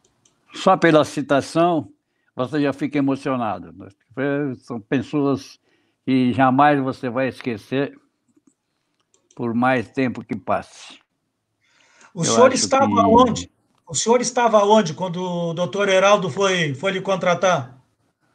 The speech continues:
Speaker 1: Ah, eu estava em, em Rio Preto, na, na ci-, na cidade onde eu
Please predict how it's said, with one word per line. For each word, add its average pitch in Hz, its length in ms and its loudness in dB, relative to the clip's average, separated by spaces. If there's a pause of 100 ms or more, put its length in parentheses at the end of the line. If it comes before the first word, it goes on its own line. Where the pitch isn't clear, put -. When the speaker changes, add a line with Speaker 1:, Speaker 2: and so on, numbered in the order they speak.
(680)
Speaker 1:
Ah, 156 220 4
eu 156 160 2
estava 185 340 -2
em, 147 560 0
em 135 160 4
Rio 147 300 -2
Preto, 151 480 -2
na, 98 340 -14
na 95 180 -18
ci-, - 200 -12
na 107 340 -4
cidade 120 500 2
onde 117 220 0
eu 104 420 0